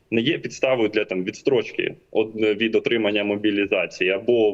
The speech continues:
виключення з військового обліку. В той же час у статті тридцять сьомій Закону України про військовий обов'язок та військову службу вказано, що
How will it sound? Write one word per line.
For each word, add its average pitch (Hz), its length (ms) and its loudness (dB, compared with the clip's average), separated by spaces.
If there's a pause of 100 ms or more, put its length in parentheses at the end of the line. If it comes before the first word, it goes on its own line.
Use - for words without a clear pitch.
(100)
виключення 107 540 -2
з 92 60 -14
військового 104 560 0
обліку. 87 360 -4 (340)
В - 20 0
той 143 120 4
же 147 100 -4
час - 240 -4
у 127 40 -2
статті 131 260 -2
тридцять 147 340 -2
сьомій 165 320 2
Закону 113 460 2
України 117 440 0
про 110 180 2
військовий 113 380 0
обов'язок 107 380 2
та 107 100 0
військову 110 400 0
службу 147 320 0
вказано, 90 500 -2 (140)
що 123 320 4